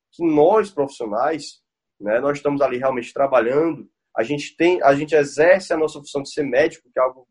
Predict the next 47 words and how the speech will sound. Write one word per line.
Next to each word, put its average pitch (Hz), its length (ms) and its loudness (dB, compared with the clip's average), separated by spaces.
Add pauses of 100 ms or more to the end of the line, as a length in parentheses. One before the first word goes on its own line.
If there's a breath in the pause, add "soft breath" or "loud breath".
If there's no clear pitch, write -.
maravilhoso, 139 520 -2
esse - 200 -14
brilhantismo 151 760 -4
aí 123 300 -2 (420)
ninguém 139 260 0
tira 147 440 -4 (140)
da 113 120 0
gente, 131 400 -6 (480)
né, 117 240 -2 (280)
de 113 100 -20
dar 135 120 0
um, 143 160 0
dar 131 160 4
um - 20 0
impacto 139 500 -2
na 127 100 0
vida 120 180 -6
das 110 120 -8
pessoas, 165 300 -6 (380)
mas 165 160 4
a 175 60 -2
gente 196 400 -8 (220)
tem 196 140 2
que 196 100 -12
entender 196 420 0
que 196 80 -2
a 180 80 4
gente 196 240 -4
pode 226 320 2
mais, 190 360 4
a - 20 -8
gente 160 200 -6
pode 208 200 -2
chegar 196 280 -2
mais, 170 200 0
a 170 40 -2
gente 170 100 -6
pode 180 200 -4
ir 190 40 0
além. 165 340 -2 (560)
E 147 100 2
esse 202 180 0
mercado 170 440 0
existe 156 960 -4 (200)
pra 151 160 4
todos 165 260 0
nós, 107 440 -2